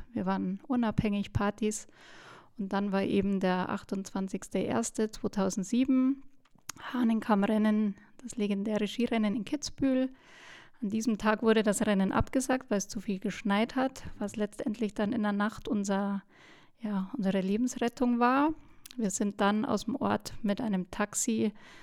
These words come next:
wollten wir eigentlich nur fünf Kilometer in den Vorort fahren, in unsere Pension. Ja, und der ist dann schon relativ zügig losgefahren. Ich hab dann noch gesagt, ob er nicht langsamer fahren könnte,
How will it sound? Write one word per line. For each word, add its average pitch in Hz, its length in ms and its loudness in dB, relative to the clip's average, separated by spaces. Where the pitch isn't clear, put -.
wollten 214 240 0
wir 208 80 4
eigentlich 202 260 0
nur 208 120 0
fünf 214 300 -2
Kilometer 208 500 2
in 190 40 2
den 185 120 2
Vorort 254 500 2
fahren, 240 300 0
in 208 120 -2
unsere 202 240 -4
Pension. 220 680 0
Ja, 226 180 6
und 202 120 4
der 202 100 6
ist 202 120 -4
dann 202 140 0
schon 202 200 2
relativ 214 480 2
zügig 202 360 -2
losgefahren. 269 920 4
Ich - 200 -4
hab - 120 -8
dann 190 140 -2
noch 190 140 -4
gesagt, 196 360 -2
ob 233 60 -4
er 220 60 0
nicht 185 160 -2
langsamer 254 440 2
fahren 262 320 0
könnte, 294 560 2